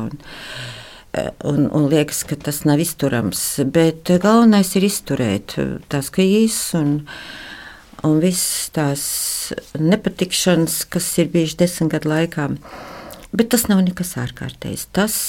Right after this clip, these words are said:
ir priekš kultūras būves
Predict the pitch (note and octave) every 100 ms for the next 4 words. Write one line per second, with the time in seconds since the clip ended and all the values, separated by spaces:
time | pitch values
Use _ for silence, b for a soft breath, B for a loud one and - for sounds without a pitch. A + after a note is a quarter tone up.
0 | - - D#3 F#3 F#3 - D3 - - E3+
1 | F3+ F3+ D3 C#3+ - - - - - -
2 | E3+ F#3+ G#3 F#3+